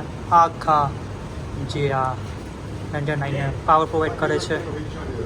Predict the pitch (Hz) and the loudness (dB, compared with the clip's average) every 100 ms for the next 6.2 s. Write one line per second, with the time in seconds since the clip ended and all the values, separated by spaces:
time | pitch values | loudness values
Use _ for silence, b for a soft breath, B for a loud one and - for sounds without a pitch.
0 | - - - 101 - - 143 156 175 175 | -6 -8 -8 -8 -8 -6 -4 2 4 4
1 | 165 160 165 147 151 147 139 156 147 143 | 2 4 4 2 -2 0 0 0 2 2
2 | 147 139 135 - 151 - 139 - - - | 2 0 0 -2 -4 -4 -6 -6 -8 -8
3 | - - - - - - - - - - | -10 -10 -10 -8 -8 -8 -8 -8 -8 -8
4 | - - - - - - 101 95 - - | -6 -6 -6 -8 -8 -8 -8 -6 -6 -8
5 | - - - - - - - - 175 160 | -8 -8 -8 -6 -6 -6 -8 -8 -4 -2
6 | 131 | -2